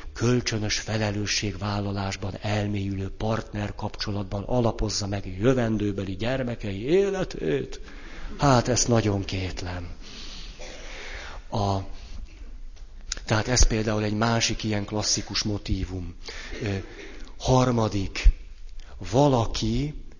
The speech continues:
érzelmileg egy olyan súlyos helyzetben dönt a házasságkötés mellett, amely érzelmileg súlyos helyzet őt oly mértékben befolyásolja,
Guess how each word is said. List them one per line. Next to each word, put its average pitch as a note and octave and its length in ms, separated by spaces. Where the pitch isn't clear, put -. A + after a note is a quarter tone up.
érzelmileg G2+ 1200
egy A2+ 180
olyan C#3 280
súlyos C3 540
helyzetben G#2 760
dönt A2 280
a G#2+ 40
házasságkötés G#2 1080
mellett, F#2 760
amely G#2 420
érzelmileg A#2 800
súlyos B2 520
helyzet G#2 560
őt A#2+ 380
oly F3 160
mértékben A2 720
befolyásolja, A2 1000